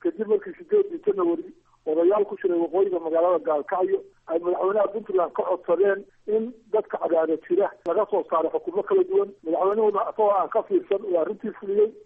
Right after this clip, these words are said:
maantana ay dhacday muwaadiniin reer mudug ah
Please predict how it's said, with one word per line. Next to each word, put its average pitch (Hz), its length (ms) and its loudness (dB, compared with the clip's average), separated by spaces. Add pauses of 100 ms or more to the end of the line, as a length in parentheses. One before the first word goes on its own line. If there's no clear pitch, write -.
(120)
maantana 196 480 -2
ay 170 120 0
dhacday 175 360 0 (240)
muwaadiniin 196 720 0
reer 403 240 4
mudug 185 320 -4
ah 156 80 -2